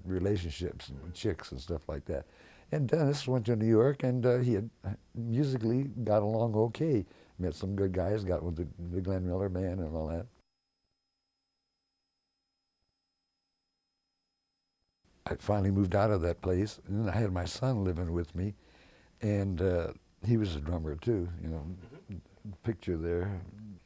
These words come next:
Speaker 1: It was a bad scene. It was a bad scene. Yeah, he was a beautiful kid, man. Could have been a movie star. He was so handsome, so beautiful, and he played his ass off, you know, and he just got in with bad crowds,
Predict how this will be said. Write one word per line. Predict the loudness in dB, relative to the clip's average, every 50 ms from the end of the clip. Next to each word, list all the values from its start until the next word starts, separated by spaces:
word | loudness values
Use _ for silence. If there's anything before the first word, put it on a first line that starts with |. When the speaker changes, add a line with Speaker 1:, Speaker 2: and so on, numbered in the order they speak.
| -14 -2 0
Speaker 1:
It | 0 0 0 0
was | 0 0 0 0
a | 0
bad | 2 2 2 2 0 -2
scene. | -6 -6 -6 -4 -4 -4 -6 -6 -8 -10 -14 -14 -14 -12
It | -12 -10
was | -10 -10 -10
a | -10
bad | -10 -12 -12 -12 -12 -14
scene. | -14 -14 -14 -14 -14 -16 -14 -8
Yeah, | -6 -4 -2 0 2
he | 2
was | 4 4 2 0
a |
beautiful | 0 2 2 2 2 2 0 -4 -2
kid, | 0 2 2 2 2 0 -4
man. | -6 -6 -6 -6 -6 -6 -8 -10 -12 -14 -16 -20 _ _ -20 -20 -20 -20 -20 -16 -6 2
Could | 6 6 6
have | 6
been | 6 4 2 2
a |
movie | 2 4 4 4 6 4 4
star. | 2 2 2 4 6 6 6
He | 6
was | 4 2 2
so | 2 2 4
handsome, | 4 4 4 2 0 -2 -4 -6 -6 -6 -6
so | -4 -2 -2
beautiful, | 0 2 4 4 4 4 4 2 -2 -2 -4 _ -20 -20 -20 -20 -20 -20 -20 -10 -4
and | -2 0 2
he | 2 0 -2 _ _
played | -4 -2 2 4 6 8 8 8
his | 6 4 2 2
ass | 2 2 2 2 0 0 0
off, | 0 2 0 0 -2 -4 -2
you | 0 2
know, | 2 2 2 0 -4 -8 _ -20 -20 -20 -20 -20 -20 -20 -20 -20 -20 -20 _ _ _ -20 -20 -4 0
and | 2 4 6 6 6
he | 6 6
just | 4 2 0 -2
got | -4 -4 -4 -4 -4
in | -4 -2 -2 -2 -2 -2
with | -2 -2 -4 -6 -10 -12 -10 -8
bad | -6 -4 -4 -4 -4
crowds, | -6 -6 -6 -6 -8 -10 -12 -14 -18